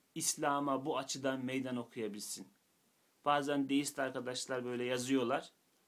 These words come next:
"Ya işte şöyle yapsak daha doğru değil mi? Dünyamızı cennete çevirmez miyiz?"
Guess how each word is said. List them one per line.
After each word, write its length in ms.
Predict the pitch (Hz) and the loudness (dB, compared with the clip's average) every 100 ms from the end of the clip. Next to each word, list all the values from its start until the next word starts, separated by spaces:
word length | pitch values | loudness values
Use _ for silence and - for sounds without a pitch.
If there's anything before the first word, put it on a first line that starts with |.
| _ _ _ _ | _ _ _ _
"Ya 120 | 117 107 | -4 -4
işte 180 | - | -4
şöyle 300 | 120 - 123 | -8 -4 0
yapsak 400 | 123 113 - 123 | 0 -2 -4 -8
daha 240 | 120 117 117 | -4 -2 -2
doğru 260 | 120 117 | -2 -2
değil 140 | 120 117 | -2 -4
mi? 140 | 107 | -4
Dünyamızı 520 | 110 113 117 113 110 | -4 -2 -2 -2 -4
cennete 300 | 110 113 113 | -4 -4 -4
çevirmez 480 | 123 120 113 117 117 | -6 -6 -4 -4 -4
miyiz?" 240 | 117 123 | -6 -8